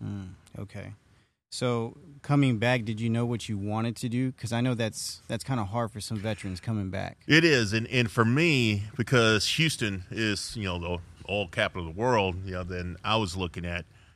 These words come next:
Speaker 2: uh, being a project manager in the oil and gas, uh, industry. And so that's what I did. I actually was a P M, uh, for a service provider, uh, oil and gas service provider, and did that for five years. And then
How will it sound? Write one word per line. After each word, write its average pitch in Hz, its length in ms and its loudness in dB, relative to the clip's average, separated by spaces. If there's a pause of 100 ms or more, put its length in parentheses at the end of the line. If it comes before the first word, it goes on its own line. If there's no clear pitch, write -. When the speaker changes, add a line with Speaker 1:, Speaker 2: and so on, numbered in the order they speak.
(180)
Speaker 2:
uh, 87 220 -4
being 90 540 -2 (280)
a 98 60 -14
project 107 400 2
manager 92 680 -6
in 87 200 -6
the 82 220 -6
oil 110 140 4
and 95 140 0
gas, 90 420 -4 (240)
uh, 82 380 -6
industry. 85 400 -4 (520)
And 90 200 -6
so 104 120 -6
that's 101 240 0
what - 80 0
I 95 60 2
did. 92 300 -2
I 90 160 -2
actually 90 340 -4
was 87 340 -4
a 87 200 -4
P 113 340 -2
M, 92 300 -2 (480)
uh, 82 380 -4
for 92 540 0
a 85 320 -2
service 127 380 0
provider, 85 460 -8 (480)
uh, 80 280 -4
oil 104 140 0
and 92 80 -2
gas 90 160 0
service 104 240 -2
provider, 85 380 -4
and 87 80 -8
did 87 140 -8
that 87 180 -4
for 85 80 -12
five 87 320 -2
years. 90 320 -4
And 90 80 -4
then 90 240 -4